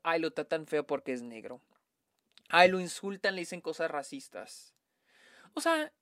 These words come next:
y sí hay gente que, que, que es víctima de estos actos, pero ya, o sea, ya entendimos. O sea, si vamos a hablar de racismo, hablemos con profundidad, hablemos del racismo sistemático, hablemos de otra.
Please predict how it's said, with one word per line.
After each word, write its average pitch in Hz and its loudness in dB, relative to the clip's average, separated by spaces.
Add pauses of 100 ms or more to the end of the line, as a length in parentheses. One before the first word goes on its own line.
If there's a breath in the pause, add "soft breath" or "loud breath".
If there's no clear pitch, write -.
y 262 -6
sí 254 -4
hay 269 2
gente 247 -6
que, 180 -6 (220)
que, 160 -6 (180)
que 180 -4
es 156 -4
víctima 208 0
de 143 0
estos 143 -8
actos, 175 -10 (640 soft breath)
pero 415 -8
ya, 494 -2
o 381 -6
sea, 415 -2 (420)
ya 311 2
entendimos. 254 0
O 180 -12
sea, 180 2 (600 soft breath)
si - 0
vamos 359 4
a 349 4
hablar 233 2
de 240 4
racismo, 202 -2
hablemos 208 0
con 185 -6
profundidad, 139 -4
hablemos 180 -2
del 196 -2
racismo 165 -8
sistemático, 135 -8
hablemos 175 -4
de 196 -4
otra. 233 -4